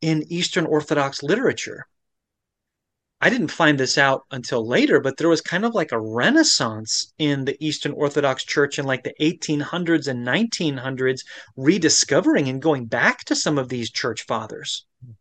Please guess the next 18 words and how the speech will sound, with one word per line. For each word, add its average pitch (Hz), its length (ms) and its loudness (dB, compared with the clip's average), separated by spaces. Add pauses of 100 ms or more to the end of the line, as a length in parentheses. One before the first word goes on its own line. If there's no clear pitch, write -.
(340)
They 190 120 4
had 302 140 6
become 170 380 4
just 156 140 0
kind 170 160 -2
of 151 80 0
like 147 160 4
a 135 40 -4
liturgical, 143 640 0
ritualistic 135 760 -2
kind 123 220 -6
of 110 80 -14
church 226 340 -4
in 143 80 0
a 127 80 -2
lot 120 160 0
of 120 140 -4
ways 123 340 -4